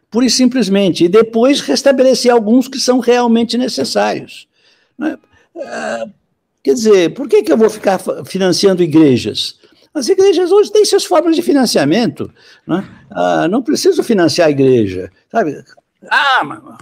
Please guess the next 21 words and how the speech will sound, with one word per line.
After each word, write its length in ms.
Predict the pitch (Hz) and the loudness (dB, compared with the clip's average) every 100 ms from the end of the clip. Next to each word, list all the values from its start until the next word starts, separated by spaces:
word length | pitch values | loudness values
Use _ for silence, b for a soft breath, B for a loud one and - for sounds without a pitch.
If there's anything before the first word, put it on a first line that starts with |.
| _ | _
aí 180 | 117 123 | -6 -4
precisa 220 | - - | -4 -4
ter, 140 | - 381 | -2 -2
quer 880 | - - _ _ - 175 202 180 - | -4 -18 _ _ -18 -16 -16 -18 -4
dizer, 220 | 156 156 | -2 0
alguém 480 | 170 165 165 165 240 | -2 0 0 2 2
que 120 | 240 | 0
quiser 240 | 214 190 165 | 0 2 2
ti-, 200 | 185 151 | -2 -8
tirar 340 | - 175 156 | -2 0 2
o 60 | 147 | 0
financiamento 500 | 165 160 160 147 147 | 0 0 0 0 0
das 140 | 170 | 0
igrejas 400 | 277 220 226 262 | 0 4 4 2
vai 120 | 302 | 0
ter 100 | - | 0
um 40 | 370 | 2
problema 260 | 311 277 | 4 2
político, 400 | 330 262 175 - | 2 0 -2 -6
isso 140 | 160 262 | -12 -8
sim, 260 | 339 202 | -4 -4